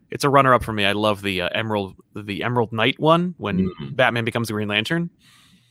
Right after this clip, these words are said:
Speaker 1: Uh, that's fun. Anyway, uh, and C K with question marks says, uh, "That sucks. YouTube is effing with you, buddy. You and the gang are the best part of the superhero comics for me. May it be nothing but blessings ahead.
Speaker 2: Hmm.
Speaker 1: Loves." Thank you very
Speaker 2: Aw.
Speaker 1: much,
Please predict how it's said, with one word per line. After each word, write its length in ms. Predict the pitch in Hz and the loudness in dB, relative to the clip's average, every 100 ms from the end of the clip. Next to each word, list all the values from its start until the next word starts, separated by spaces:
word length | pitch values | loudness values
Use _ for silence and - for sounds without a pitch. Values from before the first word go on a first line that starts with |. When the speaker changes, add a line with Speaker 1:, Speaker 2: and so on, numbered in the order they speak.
| _ _ - | _ _ -10
Speaker 1:
Uh, 160 | 87 85 | -8 -6
that's 160 | 90 | -6
fun. 240 | - - 104 _ - - - | -8 -12 -14 _ -20 -20 -6
Anyway, 640 | - 117 101 76 55 101 - | 0 2 0 -6 -12 -16 -10
uh, 240 | 92 90 - | -2 0 0
and 120 | - | 0
C 240 | - 214 | 2 4
K 640 | 220 175 170 214 320 320 262 _ _ _ | 4 4 6 8 8 8 4 _ _ _
with 140 | - - | -12 -2
question 300 | 131 - 160 | -2 0 -2
marks 380 | 165 170 - | -2 -2 -8
says, 320 | - 131 113 113 | -4 -2 0 0
uh, 140 | 107 | 4
"That 180 | 160 - | 4 4
sucks. 280 | 175 147 - | 4 4 4
YouTube 280 | 127 123 | -2 -2
is 100 | 101 | -2
effing 220 | 110 117 104 | 0 -2 -2
with 100 | 98 | -6
you, 60 | |
buddy. 320 | 98 107 107 - - - _ | 0 2 0 -4 -18 -20 _
You 200 | 131 147 | 4 6
and 80 | 139 | 6
the 40 | |
gang 320 | 127 123 120 | 4 4 4
are 120 | 95 | 2
the 80 | 107 | 2
best 200 | 104 110 | 0 0
part 200 | - 95 | 2 0
of 60 | 90 | 0
the 60 | |
superhero 400 | 95 131 110 113 | -6 -6 -2 0
comics 340 | 104 110 110 - | 0 0 0 -2
for 100 | 113 | -2
me. 260 | 113 110 - _ _ | 0 0 -4 _ _
May 160 | 107 107 | -2 0
it 60 | 104 | 0
be 100 | 101 | -2
nothing 320 | 117 123 110 | 0 0 -2
but 140 | 104 | -2
blessings 400 | 101 95 - 90 | 0 0 -2 -4
ahead. 260 | 87 90 85 | -4 0 -2
Speaker 2:
Hmm. 60 | 85 | 0
Speaker 1:
Loves." 320 | 85 82 - | -2 -2 -2
Thank 160 | 131 127 | -4 0
you 80 | |
very 140 | 110 80 | 0 0
Speaker 2:
Aw. 60 | |
Speaker 1:
much, 100 | 76 | -4